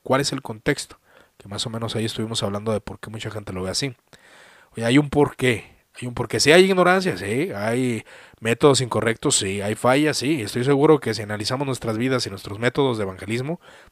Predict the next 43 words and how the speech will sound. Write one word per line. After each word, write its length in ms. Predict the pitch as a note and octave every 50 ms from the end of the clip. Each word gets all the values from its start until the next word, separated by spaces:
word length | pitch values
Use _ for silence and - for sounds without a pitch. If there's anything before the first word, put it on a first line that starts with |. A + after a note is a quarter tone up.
| _ _
también 260 | - F#2 F2+ G2 F2+ -
<laughs> 40 | -
las 160 | C3+ A2 -
va 60 | A#2+
a 40 | G2+
haber, 320 | F#2+ G2+ A#2 C3 A2+ - - - - - - - - - - _ _ _ _ -
¿verdad? 340 | G2 F2+ G2+ A#2 C3 C#3 - _ _ _ _ _ _ _ _ _ _ _ _ _ _ _ _ _ _ _ - -
La 120 | - G#2+ G#2+
falta 300 | - A#2 A2+ A2+ - B2+
de 60 | B2
empatía, 520 | A2+ G#2 - G#2+ F#2 - A#2 A2+ A2+ G#2+
la 120 | G#2 G2+ F#2+
falta 260 | - A2 G#2 - A#2+
de 80 | G#2+ G2+
acción, 460 | F#2 - - A#2 A2+ A2+ A2+ A2 - - - - - - - - - -
la 140 | G2 - -
falta 320 | - G#2+ G#2 G#2 - B2
de 80 | G#2+ G2+
ver 160 | G2+ G#2 -
por 180 | - A#2+ G#2+ G2
el 80 | F#2+
necesitado, 640 | F#2 F#2 - F2 - - - - - - - - - _ -
que 80 | - G2
es 280 | G2 F#2 - - -
lo 80 | G#2 G#2
que 120 | - -
muchas 280 | F#2+ G2+ G2 - A#2 G#2
veces 220 | G#2 F#2+ - A#2+
nos 140 | G#2+ G2 -
falta 380 | - G#2 G2+ G2 - F#2+ - _ _ _ _ _ _ _ _ _ _ _ _ _ _ _ _ _ _ -
al, 480 | - F#2 F2+ E2+ E2+ E2+ D#2+ D2+ - - - - -
al 120 | G#2+ G2 G2+ - - -
tener 280 | - G#2+ G#2 G2+ G#2
que 100 | - -
tener 300 | - - A#2 A2+ A#2 A2
conocimiento 500 | - C3+ C3 B2 G2+ A#2 B2 B2 - C#3
teológico, 520 | - C#3 B2 B2 B2 A#2 D3 C#3+ - D#3 C#3
pero 200 | - A2+ G2+ G#2
no 100 | G#2 G#2
tener 240 | - G#2+ G#2 G#2 G2+
conocimiento 500 | - G#2+ G2+ - G#2 F#2+ F#2+ G2 - G2+
práctico, 480 | - - G2 - _ - - - G2 F#2+
¿verdad? 260 | F#2+ G2 G2+ G#2+